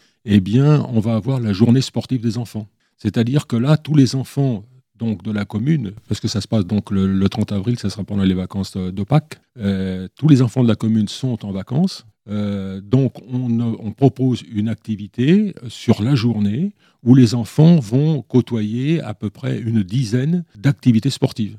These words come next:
Alors, j'ajoute que, euh, même si les enfants sont en vacances chez les grands-parents Pont-de-Céret,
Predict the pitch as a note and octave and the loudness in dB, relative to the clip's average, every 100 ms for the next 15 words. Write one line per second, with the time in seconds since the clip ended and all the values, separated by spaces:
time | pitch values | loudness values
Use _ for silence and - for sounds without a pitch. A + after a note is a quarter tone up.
0 | _ G2+ - A2 B2 G#2+ E3 G3 - C3 | _ -20 -20 -8 -4 2 4 4 4 4
1 | A#2 G#2 G2+ G#2+ G#2+ G#2 G2+ G2+ G2 G2+ | 4 2 -6 -6 -4 -4 -4 -6 -6 -2
2 | C3 D3 C#3 - C#3 B2+ A#2 G#2+ A#2+ - | 2 2 0 -4 -6 0 0 0 -2 -6
3 | C3+ C3 - A2+ A2+ A#2 A2 B2 - C3 | -6 -6 -6 -6 -6 -4 -6 -6 -6 -6
4 | B2 - B2 A2 G#2 C3 B2+ A#2 B2 B2 | -6 -6 -2 -2 -2 -6 -6 -6 -6 -10
5 | - A#2+ - A2+ A#2+ D#3+ | -6 -6 -4 -2 4 4